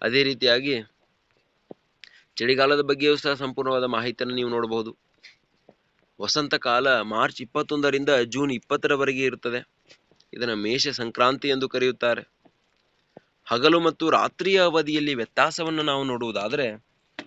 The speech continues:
ಈ ಒಂದು ಸ್ಲೈಡ್ ಅಲ್ಲಿ ಸಂಪೂರ್ಣವಾದ ಮಾಹಿತಿ ಇದೆ, ಅದನ್ನು ನೀವು ನೋಡ್ಕೋಬಹುದು. ವಿಶೇಷ ಅಕ್ಷಾಂಶಗಳು ಮತ್ತು ಉಷ್ಣವಲಯವನ್ನು ಗುರುತಿಸುವಿಕೆ. So ಅದೇ ರೀತಿಯಾಗಿ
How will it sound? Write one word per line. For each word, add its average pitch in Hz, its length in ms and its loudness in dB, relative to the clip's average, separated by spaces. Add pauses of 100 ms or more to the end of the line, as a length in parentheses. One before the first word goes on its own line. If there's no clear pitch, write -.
(260)
ಈ 131 60 -6
ಒಂದು 135 240 -6
ಸ್ಲೈಡ್ 127 320 -6
ಅಲ್ಲಿ 139 180 -4
ಸಂಪೂರ್ಣವಾದ 156 720 -6
ಮಾಹಿತಿ 123 460 -8
ಇದೆ, 120 140 -6
ಅದನ್ನು 120 240 -4
ನೀವು 131 220 -6
ನೋಡ್ಕೋಬಹುದು. 117 640 -10 (1400)
ವಿಶೇಷ 170 400 -4
ಅಕ್ಷಾಂಶಗಳು 151 720 -6
ಮತ್ತು 151 520 -6 (180)
ಉಷ್ಣವಲಯವನ್ನು 143 880 -2
ಗುರುತಿಸುವಿಕೆ. 113 680 -8 (480)
So 120 100 2
ಅದೇ 135 160 4
ರೀತಿಯಾಗಿ 123 640 2